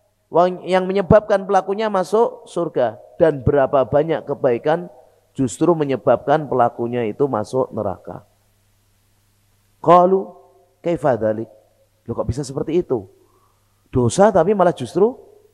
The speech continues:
masuk surga. Kebaikan justru masuk neraka. Al-Imam Ibnu Qayyim pernah menyebutkan, "Yartaqibul abdu dzanba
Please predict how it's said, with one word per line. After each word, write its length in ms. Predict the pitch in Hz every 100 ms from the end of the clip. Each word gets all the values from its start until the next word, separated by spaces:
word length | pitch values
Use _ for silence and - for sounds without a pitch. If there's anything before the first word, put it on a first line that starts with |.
| _ _ _ _ _ _ _ _ _ _ _ -
masuk 240 | 120 -
surga. 460 | - 185 147 117 85 - _ _ _ _ _ _ _ _ _ _
Kebaikan 480 | - 139 143 143 208
justru 240 | 147 147
masuk 320 | 208 170 170 139
neraka. 420 | 139 120 107 110 - _ _ _ _ _ _ _ _ _ _
Al-Imam 380 | 135 165 226 262
Ibnu 180 | 226 208
Qayyim 240 | 247 262
pernah 160 | 226 208
menyebutkan, 560 | 196 175 165 156 160 - - _ _ _ _ _ _ _ _ _ _ _ _ _ _ _ _ -
"Yartaqibul 800 | 196 220 220 - 285 277 233 208 202
abdu 400 | 208 240 185 214
dzanba 640 | 151 202 208 156 147 185